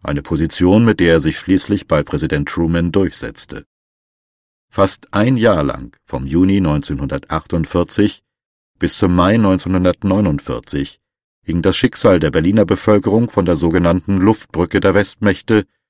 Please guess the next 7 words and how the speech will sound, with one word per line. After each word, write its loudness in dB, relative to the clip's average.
und -4
den 2
Flügen 2
der 0
alliierten -4
Rosinenbomber -2
ab. -16